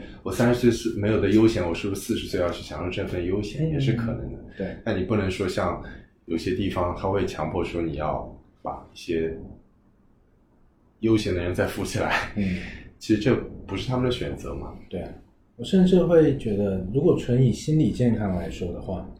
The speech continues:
Speaker 2: 一个人之所以会很急切要的东西，通常一个健康的人，那就是因为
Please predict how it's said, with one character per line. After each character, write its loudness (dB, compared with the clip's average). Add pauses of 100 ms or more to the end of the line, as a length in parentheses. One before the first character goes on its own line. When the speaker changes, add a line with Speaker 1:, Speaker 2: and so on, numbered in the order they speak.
(840)
Speaker 2:
一 -6
个 10
人 4 (120)
之 4
所 8
以 8
会 4 (120)
很 4
急 -2
切 8
要 8
的 4
东 0
西， -8 (1160)
通 8
常 4
一 4
个 2
健 4
康 4
的 2
人， -2
那 2
就 2
是 0
因 6
为 4